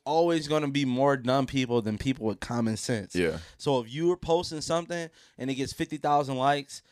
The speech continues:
Speaker 1: I bet you twenty-five thousand of those people that liked and said that was garbage also bought it.
Speaker 2: Mm-hmm.
Speaker 1: You know, like, people are going to buy that because they're gonna throw a Juneteenth parade and they're gonna want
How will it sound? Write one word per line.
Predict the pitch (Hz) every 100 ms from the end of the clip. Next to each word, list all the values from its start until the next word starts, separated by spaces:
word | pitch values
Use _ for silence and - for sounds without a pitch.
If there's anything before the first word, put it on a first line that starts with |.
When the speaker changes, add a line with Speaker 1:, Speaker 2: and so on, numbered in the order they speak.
| _
Speaker 1:
I | -
bet | 139 143
you | 139
twenty-five | - 175 156 - 143 135
thousand | - 139 135 123 123
of | 120
those | 117 120
people | - 143 127
that | 117 110
liked | 110 123 127 -
and | 107
said | - 117
that | 117
was | 110 110
garbage | 120 120 107 104 -
also | 127 127 123
bought | 104 104 104
it. | 98 _ -
Speaker 2:
Mm-hmm. | 101 95 92
Speaker 1:
You | 113 160
know, | 151 151
like, | 139 117 -
people | - 190 190
are | 151
going | 120 147 156
to | 139
buy | 127 156 156
that | 117 117 123
because | 123 135
they're | 131
gonna | 139 135
throw | 120 139
a | 123 117
Juneteenth | 101 127 143 139 147 139
parade | - 123 143 147 120 113 - -
and | 123
they're | 131
gonna | 131 135 127
want | 127 151 135